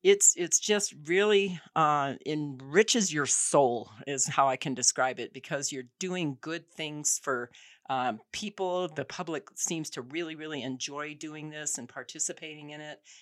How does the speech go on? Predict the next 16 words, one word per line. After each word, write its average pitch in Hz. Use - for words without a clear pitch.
And 127
churches 185
are 165
involved 147
and 135
helping 147
their 147
congregation 151
and 139
their, 147
uh, 139
least 143
and 131
less 143
and 120
lost 139